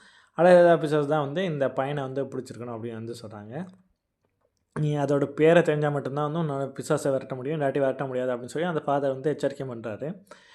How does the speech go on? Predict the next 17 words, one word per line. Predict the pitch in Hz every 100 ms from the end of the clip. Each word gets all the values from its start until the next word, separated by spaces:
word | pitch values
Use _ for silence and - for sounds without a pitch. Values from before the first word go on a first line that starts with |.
| - -
"இந்த | - 151 160 160
இருக்க | 135 165
எல்லா | 147 135 160 151 143 131 123 - - 127 120
புனித | 151 160 156 151 135 123 123 -
ஐட்டமும் | 139 139 139 135
கொடுக்குறேன், | 127 123 110
ஹோலி | 139 143
வாட்டரு, | 131 131 127
இந்த | 135 135 131 127
மாதிரி | 123 123
ஐட்டம், | 120 123 127 135
அந்த | 127 127 131
ஐட்டம்" | 120 131 127
அப்படின்னு | 127
சொல்லி | 127 147
எல்லாத்தையும் | 143 131 127 139
வந்து | 123 156 269